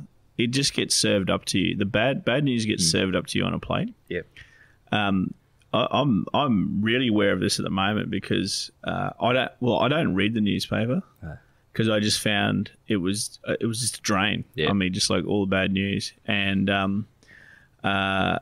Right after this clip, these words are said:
Speaker 1: my, we're staying with my parents-in-law at the moment as we're getting renovations done on our house, and my father-in-law, uh, we ha-, uh, him and I have quite a bit of banter now about the,
Speaker 2: <laughs>
Speaker 1: the
Speaker 2: The
Speaker 1: newspaper.
Speaker 2: newspaper.
Speaker 1: Do you know this man reads the newspaper? He goes away for three weeks,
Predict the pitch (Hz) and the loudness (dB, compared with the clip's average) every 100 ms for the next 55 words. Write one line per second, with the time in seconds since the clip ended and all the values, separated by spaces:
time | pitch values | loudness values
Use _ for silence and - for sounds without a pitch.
0 | - 117 117 113 104 92 110 - 127 120 | -4 0 2 2 2 2 0 0 0 0
1 | 107 101 - 95 95 - 104 107 117 101 | -2 -2 0 2 2 0 0 0 0 0
2 | 95 95 - 95 98 98 95 101 98 98 | 0 0 0 -2 0 0 -2 -2 -2 0
3 | 98 98 - 107 101 95 101 - 107 - | 0 -4 -2 -2 0 0 0 0 0 0
4 | 98 95 104 - _ _ _ 98 101 98 | 0 0 -4 -10 _ _ _ -2 0 -2
5 | 98 113 104 101 - 98 95 107 _ - | 0 0 0 0 0 0 0 -2 _ -20
6 | - - _ - 107 - 120 123 120 104 | -20 -20 _ -4 -2 2 2 2 0 2
7 | 101 95 95 - - - - - 101 98 | 2 2 0 -4 -20 -20 -20 -6 -2 0
8 | 98 107 113 120 - - 120 - - - | 2 2 2 0 -4 -6 -8 -10 -20 -20
9 | _ 147 143 123 113 107 95 - 123 110 | _ -2 0 2 2 2 -2 0 2 2
10 | 101 95 90 98 117 104 95 92 95 - | 2 0 0 0 0 2 2 2 4 4
11 | 98 92 123 131 - 101 92 110 90 110 | 4 2 0 -2 -2 0 2 2 2 0
12 | 104 - - - - 170 539 494 170 127 | 0 -2 -6 -6 0 2 4 4 4 4
13 | 120 117 113 110 107 107 104 104 107 - | 2 2 0 0 0 2 2 2 2 2
14 | 127 143 254 165 131 127 107 - 113 95 | 4 4 4 4 2 2 0 0 2 4
15 | 101 95 - - | 4 2 0 -4